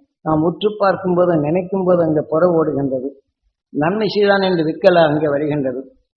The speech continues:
தீமை செய்தான் என்று உணர்வை பார்க்கும்போது, அந்த உணர்வு ஊழ்வனை என்ற வித்தாக இங்கே பதிவாய்க்கின்ற நம் உடல்ல.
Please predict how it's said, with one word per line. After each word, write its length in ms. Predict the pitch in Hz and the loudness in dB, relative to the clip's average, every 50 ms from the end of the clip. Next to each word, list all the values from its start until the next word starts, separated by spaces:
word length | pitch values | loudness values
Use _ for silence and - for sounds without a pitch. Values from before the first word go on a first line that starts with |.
| _ _ | _ _
தீமை 280 | - 185 208 208 214 208 | -4 -2 0 0 0 -2
செய்தான் 400 | - - 208 214 202 208 208 202 | -2 -2 -2 0 0 0 0 0
என்று 180 | 202 202 175 160 | 0 0 2 0
உணர்வை 320 | 160 175 196 196 202 196 185 | 2 2 2 2 2 0 0
பார்க்கும்போது, 540 | - 175 170 180 - - 185 175 175 180 180 | 0 2 2 2 0 0 0 2 2 2 2
அந்த 140 | 180 160 156 147 | 2 2 2 2
உணர்வு 300 | 165 185 185 180 175 165 147 160 | 0 0 0 0 0 -2 -2 -2
ஊழ்வனை 400 | 185 202 196 180 180 175 175 165 | -2 0 2 2 0 0 0 -2
என்ற 200 | 160 156 143 143 | -2 -2 -2 -4
வித்தாக 440 | 135 156 - - 196 180 165 147 165 | -6 -6 -4 0 0 2 2 2 0
இங்கே 160 | 156 143 143 | -2 -2 -2
பதிவாய்க்கின்ற 640 | - - 139 151 165 165 156 147 131 - 147 139 135 135 | -2 -2 -2 -2 0 0 -2 -2 -4 -6 -4 -2 -2 -2
நம் 220 | 131 127 127 123 | -2 -4 -4 -2
உடல்ல. 280 | 127 135 139 127 120 | -2 -2 -2 -2 -4